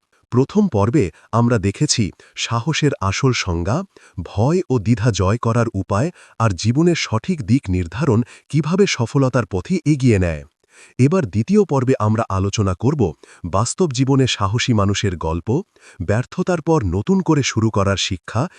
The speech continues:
এবং সফলতার মূল চাবিকাঠি হিসেবে ধৈর্য ও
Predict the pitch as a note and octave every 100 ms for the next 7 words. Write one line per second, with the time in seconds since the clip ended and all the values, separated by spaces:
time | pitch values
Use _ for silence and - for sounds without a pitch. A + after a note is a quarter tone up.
0 | - - B2 C3+ A#2 - A#2 F3 E3+ F3
1 | C3 F#2 D3+ F#3+ - F#2 A2 A2+ - G#2
2 | F#2+ - C3+ F#2 - - D#2+ D#2+ A#2+ E3
3 | D#3+ F3 -